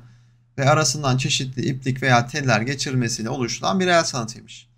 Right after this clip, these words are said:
Eren yaptığı filografide kalınlıkları ihmal eden çivileri kullanarak kenar uzunlukları iki santimetre olan bir kare ve kenar uzunlukları x santimetre olan bir eşkenar üçgen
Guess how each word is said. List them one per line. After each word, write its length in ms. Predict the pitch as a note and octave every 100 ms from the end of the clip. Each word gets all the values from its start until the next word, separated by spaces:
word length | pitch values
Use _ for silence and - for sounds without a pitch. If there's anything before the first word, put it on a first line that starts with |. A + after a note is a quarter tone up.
| _ _ _ _ -
Eren 300 | E3+ D#3 E3+
yaptığı 380 | D3+ D3 - C#3
filografide 800 | C3+ B2 A2+ G#2 G2 G2+ C#3 -
kalınlıkları 500 | C#3+ C#3+ C3+ C3+ C3
ihmal 320 | C3 C3 B2+
eden 180 | A2+ G#2+
çivileri 460 | - A#2+ G#2+ G2
kullanarak 640 | - D3+ A#2+ G2 G2 F3+ - - _ _
kenar 220 | D3 F3+
uzunlukları 640 | F3+ D3+ C3 A#2 G2+ A2 -
iki 180 | - F3
santimetre 580 | D#3+ D3 C3 C3 C3
olan 380 | A#2 G#2+ G2 F#2+
bir 220 | B2 A#2
kare 520 | - B2 A2+ A2 E3 G3 - - _ _ _ _ _ -
ve 80 |
kenar 180 | C3+ D#3+
uzunlukları 440 | F#3 E3+ D3+ B2+ B2
x 160 | E3
santimetre 540 | - C3+ C3 A#2 A2+ G#2+
olan 220 | A#2+ E3+
bir 160 | F#3
eşkenar 420 | A2+ - - C3 F3+
üçgen 420 | F3 - A#2+